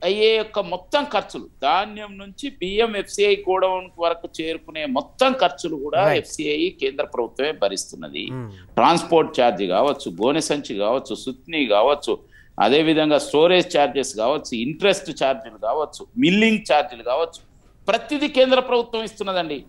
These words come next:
Speaker 2: Hmm.
Speaker 1: కాబట్టి ఇవాళ దీన్ని కూడా ఇది వీళ్ళు చేయకపోవడం అనేది వీళ్ళ
Speaker 2: Right,
Speaker 1: బాధ్యత
Speaker 2: right.
Speaker 1: రాహిత్యం, చేతగానితనం. వీళ్ళకి ఎందుకంటున్న అటువంటి ప్ర-, ప్రభుత్వం,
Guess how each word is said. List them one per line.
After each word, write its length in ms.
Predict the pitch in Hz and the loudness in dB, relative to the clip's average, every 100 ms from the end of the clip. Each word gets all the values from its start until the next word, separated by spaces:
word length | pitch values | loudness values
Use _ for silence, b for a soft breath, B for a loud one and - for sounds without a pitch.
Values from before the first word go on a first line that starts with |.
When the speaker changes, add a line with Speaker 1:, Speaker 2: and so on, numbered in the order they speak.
| 131 | -12
Speaker 2:
Hmm. 200 | 127 113 | -12 2
Speaker 1:
కాబట్టి 360 | 180 247 254 | 4 4 2
ఇవాళ 240 | 233 233 233 | 2 4 4
దీన్ని 600 | - - 220 285 294 294 | -2 -8 -4 -2 -2 -2
కూడా 200 | 254 285 | 2 2
ఇది 220 | 269 240 | 2 -6
వీళ్ళు 240 | 247 233 | -8 -10
చేయకపోవడం 720 | 233 202 226 247 - 220 214 202 | -6 -2 0 0 0 0 0 -2
అనేది 240 | 202 247 | -4 -6
వీళ్ళ 160 | 262 202 | -2 -2
Speaker 2:
Right, 140 | 101 | 2
Speaker 1:
బాధ్యత 300 | 170 175 208 | 4 4 2
Speaker 2:
right. 180 | 196 - | 0 2
Speaker 1:
రాహిత్యం, 360 | 165 160 - 208 - | 2 -2 -16 -16 -10
చేతగానితనం. 720 | 160 190 208 208 190 175 170 226 _ _ - | -8 -4 2 2 0 -2 -2 -2 _ _ -6
వీళ్ళకి 300 | 233 262 226 | 0 2 4
ఎందుకంటున్న 500 | 220 285 294 285 262 | 2 2 0 0 0
అటువంటి 340 | 247 247 254 | 0 0 -4
ప్ర-, 340 | - _ - - 165 | -8 _ -20 -18 -10
ప్రభుత్వం, 420 | 175 190 190 | -10 -8 -8